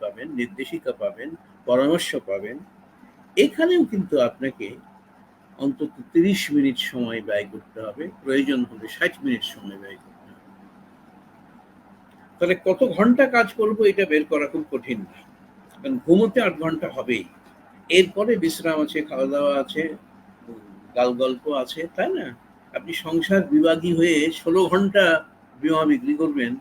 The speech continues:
তাহলে তার সংসারই টিকবে না, যে সংসারের জন্য আপনি আয় করতে চাচ্ছেন।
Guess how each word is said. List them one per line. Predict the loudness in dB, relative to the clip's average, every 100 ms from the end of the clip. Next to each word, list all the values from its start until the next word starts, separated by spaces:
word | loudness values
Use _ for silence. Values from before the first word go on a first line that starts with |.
| _ _ _ _ _
তাহলে | -4 -2 -2
তার | -6 -2
সংসারই | -2 0 0 0 -2
টিকবে | -12 -14 -20
না, | -20 -20 _ _ -10 -4
যে | -2 0
সংসারের | -2 0 0 2 2
জন্য | 0 0 -2 -4
আপনি | -6 -2
আয় | -2 -4
করতে | -12 -16 -20
চাচ্ছেন। | -20 -20 -20